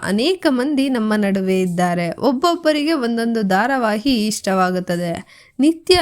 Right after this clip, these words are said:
ನೂರಾರು ಧಾರಾವಾಹಿಗಳು ಪ್ರಸಾರವಾಗುತ್ತವೆ. ಅದೇ ರೀತಿ ಈ ಬಾರಿ ಟಿ ಆರ್ ಪಿಯಲ್ಲಿ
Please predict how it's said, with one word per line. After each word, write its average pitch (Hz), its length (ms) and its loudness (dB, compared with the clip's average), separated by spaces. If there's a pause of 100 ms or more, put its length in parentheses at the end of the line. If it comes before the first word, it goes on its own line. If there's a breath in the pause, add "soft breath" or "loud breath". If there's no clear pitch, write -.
ನೂರಾರು 339 760 0
ಧಾರಾವಾಹಿಗಳು 240 920 0
ಪ್ರಸಾರವಾಗುತ್ತವೆ. 185 1200 -2 (600 soft breath)
ಅದೇ 403 280 2
ರೀತಿ 339 280 0
ಈ 311 340 2
ಬಾರಿ 302 420 0
ಟಿ 277 260 0
ಆರ್ 339 180 2
ಪಿಯಲ್ಲಿ 269 680 0